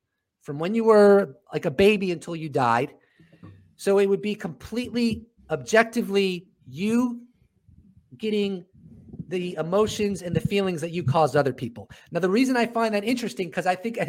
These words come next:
it's almost ironic that the, that the reports of people that, that say they've died and come back, that, that, that the i-, the, the,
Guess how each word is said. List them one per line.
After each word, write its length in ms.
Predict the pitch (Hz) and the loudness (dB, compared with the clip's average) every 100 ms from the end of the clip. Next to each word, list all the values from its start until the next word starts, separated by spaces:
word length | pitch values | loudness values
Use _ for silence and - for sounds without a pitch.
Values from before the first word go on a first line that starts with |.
| - | -6
it's 80 | 156 | -4
almost 300 | 214 233 233 170 | 0 0 2 2
ironic 600 | 170 185 208 160 - - - - - - _ _ | 6 8 8 4 -4 -18 -20 -20 -18 -18 _ _
that 160 | 175 180 | -6 -2
the, 120 | 196 | -2
that 260 | 190 190 196 | 0 -4 -2
the 100 | 180 | -6
reports 560 | 170 - 269 262 - | -6 -6 4 4 4
of 120 | 180 - | -4 -4
people 300 | 240 240 202 | -4 0 4
that, 440 | 196 190 - 156 | 2 2 -6 -2
that 220 | 185 180 | 0 0
say 200 | - 220 | -2 0
they've 240 | 196 156 123 - | 2 0 -6 2
died 380 | 196 208 196 175 _ _ _ _ _ - - | 6 8 6 2 _ _ _ _ _ -20 -12
and 140 | 165 | -6
come 160 | - 190 | -2 2
back, 460 | 277 285 220 220 - _ 196 | 6 8 8 4 -8 _ -6
that, 240 | 202 170 | -6 -4
that, 240 | 214 - | -6 -6
that 300 | 214 196 151 156 _ _ _ _ - | -4 -4 -6 -18 _ _ _ _ -8
the 160 | 202 | -2
i-, 180 | 202 160 - | 0 -2 -8
the, 280 | 170 175 165 175 | -8 -8 -10 -12
the, 200 | 180 | -12